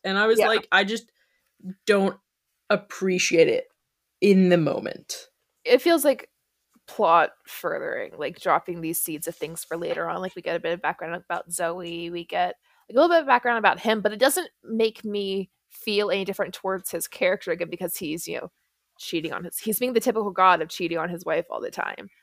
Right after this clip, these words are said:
Speaker 2: So, like, how does, like, you have no moral high ground compared to the point you're trying to make about heroes. Like, yes, what Theseus
Speaker 1: Exactly.
Speaker 2: did was awful, but again, like, how are you better? <laughs>
Speaker 1: Because you,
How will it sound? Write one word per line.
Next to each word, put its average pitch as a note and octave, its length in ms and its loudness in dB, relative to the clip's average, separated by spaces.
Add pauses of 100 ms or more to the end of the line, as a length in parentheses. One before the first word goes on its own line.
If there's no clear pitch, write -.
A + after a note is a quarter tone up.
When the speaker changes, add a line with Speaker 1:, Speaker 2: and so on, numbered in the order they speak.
(100)
Speaker 2:
So, F#3+ 240 4
like, E3+ 200 6
how F#3+ 240 4
does, F3+ 400 -2 (440)
like, A#3+ 160 6
you C4+ 160 0
have D4+ 160 4
no B3 340 6
moral G#3 460 4
high F3+ 300 2
ground E3 420 0
compared F#3 280 -4
to - 40 -14
the F#3+ 80 -4
point F#3 260 -6
you're F#3 100 -4
trying F3 260 -4
to G3+ 100 -8
make F3+ 180 -4
about E3 240 -4
heroes. - 720 -6 (100)
Like, A3+ 160 4
yes, A#3+ 240 2
what G#3 80 -2
Theseus G3 280 4
Speaker 1:
Exactly. G3 240 -2
Speaker 2:
did F3 80 -4
was F3 220 -4
awful, F#3+ 680 2 (880)
but F#3+ 160 4
again, F3+ 420 0
like, D#3 260 -8 (180)
how F#3 300 -6
are F3+ 80 -2
you F3 580 -10 (880)
better? G3 340 4
<laughs> C#5+ 80 8 (800)
Speaker 1:
Because G3+ 300 2
you, F#3+ 120 4